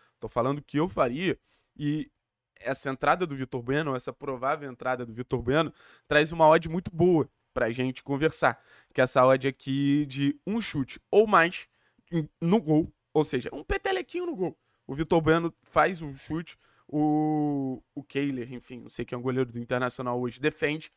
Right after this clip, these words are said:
o Atlético já vai tá te ajudando ali a botar um dinheiro no seu bolso. Então, lembra de usar o código três pontos que você ganha vinte por cento de bônus na K T O. E tipo assim, botou cem,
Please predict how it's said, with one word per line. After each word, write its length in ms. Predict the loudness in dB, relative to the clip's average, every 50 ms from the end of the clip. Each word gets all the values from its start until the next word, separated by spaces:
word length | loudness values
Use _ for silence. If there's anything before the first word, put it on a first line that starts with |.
| _ _ _ _ _ _ _ _ _
o 80 | 2 4
Atlético 1300 | 4 4 4 2 2 2 2 -2 -6 -4 -2 0 0 0 0 0 0 -2 -2 -4 -4 -4 -6 -6 -8 -12 _ _ _ _
já 200 | -4 0 2 2
vai 340 | 4 4 2 2 0 -4 -10 _ 2
tá 140 | 2 2
te 120 | 4 2 0
ajudando 440 | 0 0 0 -2 0 0 0 2 2
ali 140 | 0 0
a 20 | 0
botar 260 | -2 -6 -6 -6 -8
um 60 | -8
dinheiro 220 | -8 -10 -10 -10 -10
no 60 | -10
seu 140 | -8 -8 -10
bolso. 280 | -8 -10 -14 -16 -18 -12
Então, 280 | -4 -2 0 0 0 -4 _ _ _ _ _ _
lembra 300 | 2 2 2 4 2 0
de 100 | 0 0
usar 160 | 0 2 2
o 40 | 2
código 320 | 2 2 0 0 -2 -6
três 240 | -10 -8 -8 -8 -8
pontos 280 | -6 -6 -6 -6 -6 -10
que 80 | -12
você 200 | -12 -10 -8 -6
ganha 180 | -6 -4 -4 -4
vinte 300 | -6 -6 -8 -10 -10 -10
por 160 | -12 -12 -12
cento 300 | -8 -6 -6 -6 -6 -8
de 100 | -12 -14
bônus 360 | -10 -6 -4 -4 -4 -4 -6
na 120 | -8 -8 -6
K 140 | -4 -6 -6
T 120 | -6 -6
O. 180 | -8 -6 -8 -8 _ _ _ _ _ _ -14
E 80 | -14
tipo 260 | -14 -14 -16 -14 -12 -12
assim, 240 | -12 -12 -16 -20 -20
botou 340 | -14 -12 -12 -8 -6 -6 -6
cem, 320 | -6 -6 -6 -6 -6 -8